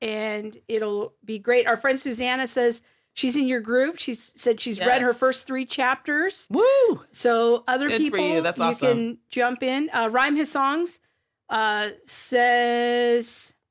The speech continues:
Speaker 2: I like that cover,
Speaker 1: Cover.
Speaker 2: third option. Keep it up, please.
Speaker 1: Yes.
Speaker 2: Yes.
Speaker 1: Annette says, "It's hard to pick just one book of the Bible." I, I hear you,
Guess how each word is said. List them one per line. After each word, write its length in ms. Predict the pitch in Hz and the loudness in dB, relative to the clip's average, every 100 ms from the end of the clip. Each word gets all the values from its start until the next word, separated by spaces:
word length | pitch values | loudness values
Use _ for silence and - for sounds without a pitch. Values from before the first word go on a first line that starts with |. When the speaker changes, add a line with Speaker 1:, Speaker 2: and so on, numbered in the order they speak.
| _ _ _ _ - _ _ _ | _ _ _ _ -20 _ _ _
Speaker 2:
I 40 | 175 | -4
like 200 | 190 214 | -2 -2
that 180 | 196 | -4
cover, 320 | - 208 240 - | -2 0 2 0
Speaker 1:
Cover. 140 | 190 | 2
Speaker 2:
third 200 | 180 180 | 0 2
option. 480 | - 165 - 165 156 | 2 0 -2 -6 -6
Keep 240 | - 180 185 | -6 -6 0
it 60 | |
up, 220 | 180 170 | 0 0
please. 380 | - 156 151 156 | -4 -4 -4 -4
Speaker 1:
Yes. 760 | 196 233 247 170 - - - - | 0 0 0 -2 -6 -10 -12 -14
Speaker 2:
Yes. 420 | - - - - - | -12 -8 -8 -8 -4
Speaker 1:
Annette 300 | 240 254 269 | 0 0 0
says, 160 | 302 254 | -2 -4
"It's 120 | 233 | -2
hard 260 | 359 427 453 | 2 2 2
to 60 | |
pick 480 | - - 392 302 - | -2 -2 0 0 -2
just 200 | 262 247 | -4 -4
one 400 | 233 262 277 294 | -2 0 2 2
book 180 | 262 262 | 2 0
of 100 | 269 | 0
the 80 | 240 | 0
Bible." 400 | 220 214 190 - | 0 0 0 -4
I, 220 | 226 233 233 | -2 -2 -2
I 160 | 233 | -4
hear 220 | 240 269 | -2 -2
you, 220 | 262 233 | -2 -6